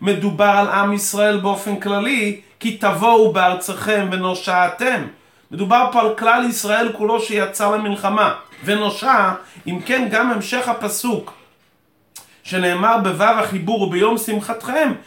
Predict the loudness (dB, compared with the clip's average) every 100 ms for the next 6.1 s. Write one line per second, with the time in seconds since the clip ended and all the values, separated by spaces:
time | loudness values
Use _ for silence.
0 | -18 -10 -4 -4 0 -2 0 0 0 -2
1 | -6 -6 -2 2 2 0 -8 -18 -8 -4
2 | -2 -2 -2 2 4 4 0 -10 _ -2
3 | 0 0 -4 -6 _ _ _ _ _ _
4 | _ -20 -20 -8 -6 -4 -4 -6 -2 -2
5 | -2 0 2 2 0 0 0 0 2 2